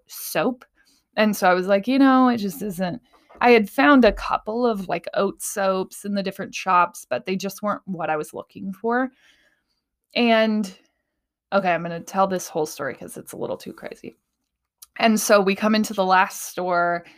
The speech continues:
and we're walking around, and this is like a, there's a lot of things in this shop. So by no means is it looking like a soap shop. By no means is it looking like anything that would align with this last thing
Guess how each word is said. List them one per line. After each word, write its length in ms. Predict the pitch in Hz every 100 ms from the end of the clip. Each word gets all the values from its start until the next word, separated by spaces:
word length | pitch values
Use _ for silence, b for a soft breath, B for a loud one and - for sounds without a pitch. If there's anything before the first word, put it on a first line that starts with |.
| b b
and 640 | - 185 180 185 185 175 180
we're 140 | -
walking 380 | 196 214 202 185
around, 560 | 175 170 170 165 165 -
and 180 | 196 185
this 200 | 185 -
is 160 | 190
like 220 | 196 185 180
a, 340 | 170 160 165 _ _ _ _ _ _
there's 260 | - 254 247
a 60 |
lot 360 | 240 196 151 156
of 120 | 180
things 260 | 180 151 -
in 140 | 170
this 180 | - -
shop. 400 | - - - - _ _
So 500 | - - 175 170 175
by 220 | 165 170
no 560 | 175 175 175 175 175 226
means 340 | 202 175 151
is 140 | - -
it 80 | -
looking 260 | 180 -
like 200 | 156 151
a 40 | 139
soap 320 | - 226 233
shop. 320 | - 240 233
By 140 | 190
no 260 | 165 180 208
means 320 | 208 202 185
is 140 | 180 175
it 120 | -
looking 320 | 196 202 185
like 240 | 175 160 -
anything 400 | 202 220 226 202
that 120 | 180
would 120 | - 170
align 380 | 170 160 170
with 240 | 165 - _
this 240 | - 165 -
last 480 | 160 170 180 - -
thing 260 | 160 151